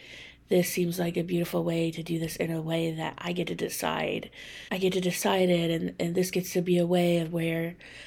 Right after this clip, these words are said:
I get to be creative, and I get freedom and flexibility and all of those things." One of the more hidden aspects for me was that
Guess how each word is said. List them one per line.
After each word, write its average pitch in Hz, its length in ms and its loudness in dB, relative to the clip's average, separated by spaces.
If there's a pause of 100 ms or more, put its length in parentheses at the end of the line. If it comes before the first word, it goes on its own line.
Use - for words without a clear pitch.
(140)
I - 80 -2
get 180 180 2
to - 60 -8
be 175 140 -2
creative, 170 720 2
and 165 140 -4
I 165 100 -2
get 170 320 -2 (840)
freedom 190 580 10
and 175 100 4
flexibility 196 840 6
and 170 140 0
all 208 240 4
of 185 140 4
those 170 280 0
things." 170 640 -4 (180)
One 240 200 10
of 330 320 10
the 226 140 10
more 202 240 12
hidden 226 960 10
aspects 180 920 4
for 180 320 2
me 170 560 6
was 170 420 2
that 165 680 -2